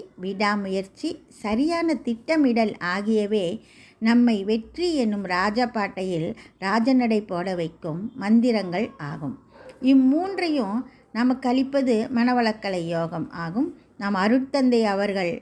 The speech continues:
பல காலம் ஆழ்ந்து யோசித்து திட்டமிட்டு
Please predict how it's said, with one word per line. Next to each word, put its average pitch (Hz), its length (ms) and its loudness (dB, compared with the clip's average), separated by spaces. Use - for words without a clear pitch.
பல 233 340 0
காலம் 294 420 0
ஆழ்ந்து 262 480 2
யோசித்து 226 640 0
திட்டமிட்டு 254 720 -2